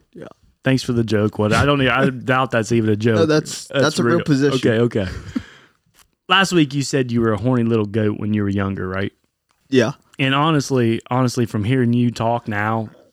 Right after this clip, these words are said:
Speaker 2: there hasn't been shit changed, right? You're still just a horny, you're not a little goat anymore. You're a full-grown goat, but you're still horny, right?
Speaker 1: I think I'm just a miniature goat.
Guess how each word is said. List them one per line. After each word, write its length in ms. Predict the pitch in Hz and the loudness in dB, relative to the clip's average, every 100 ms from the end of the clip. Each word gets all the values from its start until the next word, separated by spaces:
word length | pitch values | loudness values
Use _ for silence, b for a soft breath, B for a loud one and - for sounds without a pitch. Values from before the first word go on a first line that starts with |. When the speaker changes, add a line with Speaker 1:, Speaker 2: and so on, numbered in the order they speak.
| _ _ | _ _
Speaker 2:
there 200 | 127 135 | -2 0
hasn't 320 | 135 127 120 113 | 2 2 2 2
been 140 | 110 | 0
shit 240 | 101 110 | 2 -2
changed, 480 | - 104 92 92 - | 0 -2 -2 -6 -4
right? 200 | 98 98 - | -2 -2 -2
You're 160 | 117 107 | 0 0
still 380 | - 127 117 | 2 2 2
just 240 | 107 107 - | 0 -2 -2
a 80 | 92 | 0
horny, 380 | 107 113 107 - _ _ - | 2 4 2 -4 _ _ -2
you're 100 | 135 | 2
not 140 | 156 | 4
a 40 | 127 | 4
little 240 | 139 127 | 4 2
goat 220 | 117 110 | 2 2
anymore. 280 | 107 107 107 | 2 0 0
You're 180 | 104 101 | 0 -4
a 40 | |
full-grown 460 | - 131 120 123 117 | 0 0 2 2 2
goat, 240 | 110 107 | 2 0
but 60 | 104 | 0
you're 80 | 101 | -2
still 240 | - 117 107 | 0 -2 0
horny, 280 | 104 95 92 | -2 -4 -2
right? 240 | 104 117 - | -2 -2 -4
Speaker 1:
I 100 | 143 | -8
think 200 | - 220 | -2 0
I'm 140 | 190 143 | 0 0
just 220 | 151 135 | 0 2
a 40 | |
miniature 460 | 113 123 117 - 110 | 2 2 0 0 -2
goat. 320 | 104 101 | 0 -2